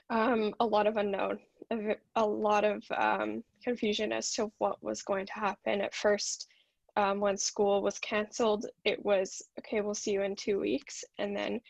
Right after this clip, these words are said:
the realization came that that two weeks was gonna <laughs> turn into months and potentially years, depending on how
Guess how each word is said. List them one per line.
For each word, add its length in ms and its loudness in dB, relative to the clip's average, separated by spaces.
the 100 4
realization 760 2
came 480 -4
that 220 -2
that 160 2
two 200 -2
weeks 380 -4
was 280 0
gonna 220 0
<laughs> 140 -8
turn 140 2
into 260 0
months 400 0
and 120 2
potentially 580 -2
years, 400 0
depending 460 -4
on 140 -4
how 320 -2